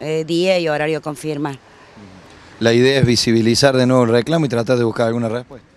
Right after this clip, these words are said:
Speaker 1: Sí, sí, porque es lamentable lo que está haciendo el gobierno con nosotros. Yo le preguntaría al gobernador si puede vivir con cuatro mil cuatrocientos pesos, porque ni siquiera para...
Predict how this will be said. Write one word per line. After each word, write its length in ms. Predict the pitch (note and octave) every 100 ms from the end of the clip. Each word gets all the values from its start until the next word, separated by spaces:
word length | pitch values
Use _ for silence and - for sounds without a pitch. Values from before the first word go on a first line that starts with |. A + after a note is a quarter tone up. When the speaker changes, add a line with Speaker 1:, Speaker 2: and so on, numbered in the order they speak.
| -
Speaker 1:
Sí, 320 | - - C#3+ _ _ _ _ _ _
sí, 220 | - F#3+ F3
porque 260 | E3 -
es 80 | F#3
lamentable 560 | F#3 F3 E3+ F3+ E3 E3
lo 120 | E3
que 100 | D#3+
está 140 | E3+
haciendo 240 | D#3+ E3+ E3+
el 40 |
gobierno 320 | E3 E3 E3
con 140 | E3 E3
nosotros. 360 | D#3+ F3 F#3+
Yo 120 | A3
le 80 | B3
preguntaría 500 | G#3+ F#3+ F#3+ F3 G3
al 80 | G3+
gobernador 480 | F#3+ E3+ F3 F3+ F#3+
si 140 | G3
puede 240 | F3+ F3+ E3+
vivir 280 | D#3+ E3
con 140 | E3 E3+
cuatro 300 | E3 D#3 D3+
mil 120 | D#3
cuatrocientos 540 | E3 D#3+ D#3 D3+ D#3
pesos, 340 | - F#3+ - - - - - - _
porque 240 | - D#3 D#3
ni 60 |
siquiera 380 | D#3 E3 G3 G3
para... 440 | F3 D#3+ C#3+ G2+